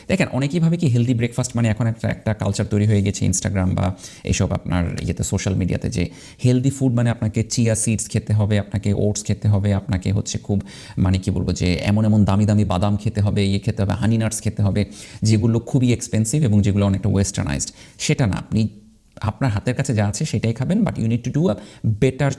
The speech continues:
choice। যাবার আগে আমি যদি আবার সব কিছুকে একটু সামারাইজ করে কয়েকটা বুলেট পয়েন্টে বলি, ফার্স্ট যেটা, সেটা হচ্ছে যে yes, breakfast is a good option। ব্রেকফাস্ট, এ, most important meal না হলেও it's a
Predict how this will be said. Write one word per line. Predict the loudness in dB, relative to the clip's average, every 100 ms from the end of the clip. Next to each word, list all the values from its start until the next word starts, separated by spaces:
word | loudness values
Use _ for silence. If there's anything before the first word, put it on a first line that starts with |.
| -2
choice। | -2 0 -2 -4 -8 -6
যাবার | 0 0 2 0
আগে | 0 -2
আমি | -2 0
যদি | 0 -2
আবার | -2 -2
সব | -2 -4
কিছুকে | -4 -2 -2
একটু | -2 -2
সামারাইজ | 0 0 0
করে | 0 -2
কয়েকটা | -2 -2 -6 -6 -4 -4 -4 2
বুলেট | 4 4 4 0
পয়েন্টে | 0 0
বলি, | 0 -2 -2 -12 -20 -16
ফার্স্ট | -2 0 0 -2
যেটা, | -6 -4
সেটা | -2 0
হচ্ছে | 0 0
যে | 0 -2 -4 -20 -8 0
yes, | 2 0 -2
breakfast | -2 -2 -2 0
is | 2 2
a |
good | 0 2 2
option। | 2 -2 -4 -6 -8 -4
ব্রেকফাস্ট, | -4 -2 -2 -4 -6 -20 -20 -20 -8
এ, | -6 -6 -10 -2 2
most | 6 4 4
important | 2 2 2 2 4
meal | 4 4
না | 2
হলেও | 2 2 0
it's | 0
a | 0